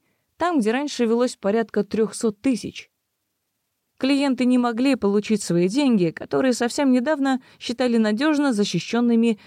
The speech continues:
в безопасном обменнике. Марку Карпелису грозил пятилетний тюремный срок.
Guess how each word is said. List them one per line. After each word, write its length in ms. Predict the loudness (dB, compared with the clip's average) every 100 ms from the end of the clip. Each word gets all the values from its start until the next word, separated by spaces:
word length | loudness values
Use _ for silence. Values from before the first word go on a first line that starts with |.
| -8
в 80 | -2
безопасном 680 | -2 -2 -2 -4 -2 -2 -2
обменнике. 640 | -2 0 -2 -6 -10 -10 _ _ _ _ _ _ _ _ _ _
Марку 400 | -4 -2 0 -2
Карпелису 760 | -4 -6 -2 -2 0 -2 -2 -2 -6 _ -6
грозил 460 | -2 -2 0 0 0
пятилетний 580 | -2 0 0 2 0
тюремный 400 | 0 0 0 0
срок. 400 | -2 -6 -8 -10